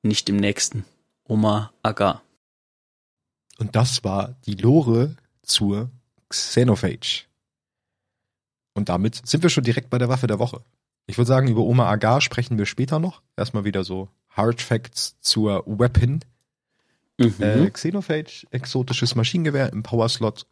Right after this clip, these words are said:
Speaker 2: hundertzwanziger Feuerrate. Hat die Perks, erstmal der intrinsische Perks, Pyrotoxin-Geschosse, feuert mächtige Explosivmunition. Und dazu hat es noch,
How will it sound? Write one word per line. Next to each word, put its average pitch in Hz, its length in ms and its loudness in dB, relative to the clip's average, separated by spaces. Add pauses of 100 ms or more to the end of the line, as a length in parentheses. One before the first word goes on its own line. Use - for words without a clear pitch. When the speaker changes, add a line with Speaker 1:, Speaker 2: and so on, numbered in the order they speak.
Speaker 2:
hundertzwanziger - 680 -4
Feuerrate. 90 640 -2 (1080)
Hat 131 380 -2 (140)
die 123 100 0
Perks, - 680 0 (100)
erstmal 110 380 0
der 101 140 -4
intrinsische 135 540 -6
Perks, - 500 -4 (200)
Pyrotoxin-Geschosse, - 1400 -2 (260)
feuert 123 580 0
mächtige 117 640 0
Explosivmunition. 107 1200 -4 (1080)
Und 127 200 4
dazu 120 300 2
hat 120 140 0
es - 120 -4
noch, - 280 -2